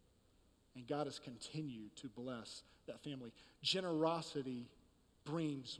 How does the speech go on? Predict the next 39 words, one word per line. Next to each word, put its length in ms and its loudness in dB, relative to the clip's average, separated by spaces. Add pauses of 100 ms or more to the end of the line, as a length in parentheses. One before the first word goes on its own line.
more 460 4 (140)
generosity. 840 -4 (760)
God's 440 -4 (100)
blessed 340 -2
this 220 -2
family, 500 -2 (240)
and 100 -4
God's 240 2
blessed 440 4
my 160 2
family, 560 -2 (240)
and 100 2
I 60 4
have 260 4
to 60 6
believe 280 6
that 100 2
God's 260 6
blessed 340 4 (140)
your 180 10
family. 460 2 (220)
And 100 4
it's 160 2
not 300 6
for 80 2
the 80 12
sake 340 8 (180)
of 320 8
just 320 2 (160)
our 160 4
family, 540 4 (240)
but 80 8
it's 100 2
so 200 12
that 220 6
we 160 10
could 220 4
be 140 2
not, 280 0